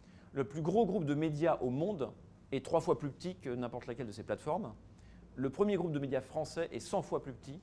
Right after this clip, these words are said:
en termes de valorisation que ces plateformes. Donc la bataille économique, elles l'ont déjà gagnée de fait.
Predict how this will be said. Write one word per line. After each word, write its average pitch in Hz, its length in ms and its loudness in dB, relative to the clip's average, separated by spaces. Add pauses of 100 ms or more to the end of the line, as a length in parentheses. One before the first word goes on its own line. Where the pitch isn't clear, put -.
(140)
en 117 60 -10
termes 120 180 -6
de 110 60 -4
valorisation 123 720 0 (400)
que 123 100 -8
ces 120 120 -6
plateformes. 98 360 -6 (680)
Donc 117 100 -6
la 160 100 6
bataille 170 240 4
économique, 165 340 0
elles 135 80 0
l'ont 123 100 -2
déjà 123 340 -2
gagnée 135 460 -4 (560)
de 151 100 0
fait. - 320 -10